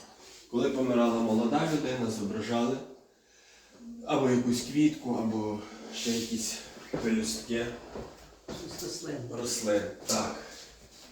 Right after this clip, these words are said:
Speaker 1: І дев'ять будиночків, які є на вулиці Караїмській, залишені до наших днів.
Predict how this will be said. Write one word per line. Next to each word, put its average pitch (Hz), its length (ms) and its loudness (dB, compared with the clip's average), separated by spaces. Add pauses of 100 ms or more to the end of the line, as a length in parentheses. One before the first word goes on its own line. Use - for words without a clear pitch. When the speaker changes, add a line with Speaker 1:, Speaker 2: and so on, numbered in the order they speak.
(880)
Speaker 1:
І 208 140 -6
дев'ять 139 480 0 (120)
будиночків, 143 680 4
які 127 680 -2
є 123 120 2
на 117 80 0
вулиці 117 600 0
Караїмській, 120 720 -2 (560)
залишені 120 540 -4
до 113 80 -2
наших 113 360 0 (160)
днів. 156 320 6